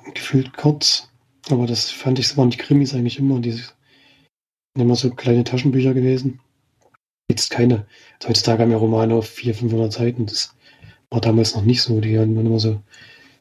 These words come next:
zweihundertfünfzig vielleicht, zweihundert bis zweihundertfünfzig Seiten. Ähm,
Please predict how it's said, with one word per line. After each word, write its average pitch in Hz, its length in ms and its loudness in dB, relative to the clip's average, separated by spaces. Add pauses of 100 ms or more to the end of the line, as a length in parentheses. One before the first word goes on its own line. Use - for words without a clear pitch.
(220)
zweihundertfünfzig 107 680 2
vielleicht, 110 320 -4
zweihundert 110 300 0
bis - 100 -6
zweihundertfünfzig 117 560 -4
Seiten. 117 360 2 (1400)
Ähm, 110 520 4